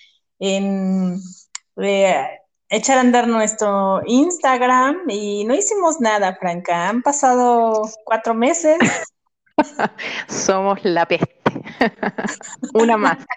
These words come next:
Speaker 2: <laughs> Somos como, eh, el virus alfa. <laughs>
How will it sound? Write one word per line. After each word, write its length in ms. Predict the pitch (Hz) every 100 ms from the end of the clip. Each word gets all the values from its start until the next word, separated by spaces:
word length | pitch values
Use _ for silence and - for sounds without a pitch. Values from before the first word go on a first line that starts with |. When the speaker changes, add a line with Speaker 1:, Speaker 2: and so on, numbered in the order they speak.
| - _ - - -
Speaker 2:
<laughs> 1700 | 285 285 269 - - - - - - - - - - - - 285 -
Somos 380 | - 233 254 262
como, 360 | 220 208 196 - - - - - -
eh, 220 | 233 -
el 300 | 196 185 190
virus 340 | 185 220 233 143
alfa. 400 | 143 - - - - - - -
<laughs> 400 | - 320 285